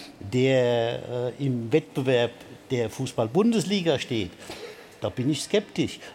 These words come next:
weil da können wir uns drehen, wenn wir wollen. Es geht nur noch ums Geld. Also, ich weiß nicht, wer wo anders lebt. Das Geld spielt die Hauptrolle.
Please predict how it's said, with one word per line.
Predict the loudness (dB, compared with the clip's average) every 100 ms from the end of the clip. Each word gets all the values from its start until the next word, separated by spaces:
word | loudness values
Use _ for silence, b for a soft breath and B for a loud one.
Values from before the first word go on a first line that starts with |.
| -4
weil | 0 0 0 -4
da |
können | -2 -2 0
wir | 0
uns | -2 0
drehen, | 2 2 4
wenn | 2 2
wir | 2 4
wollen. | 2 2 -2 -4 B B
Es | -4 -2 2
geht | 4 4 2
nur | 4
noch | 4 2
ums | 2 2 0 0
Geld. | 0 0 -10 -16 -2
Also, | 2 2 0 -4
ich | 0
weiß | 2 2
nicht, | 0 -2 -4 B B
wer | 2 2 2
wo | 0 0 0
anders | 2 4 4 2
lebt. | 0 0 -2 -12
Das | -14 -12 2
Geld | 4 4 0
spielt | -4 -2 -2 2
die | 4
Hauptrolle. | 4 0 2 2 4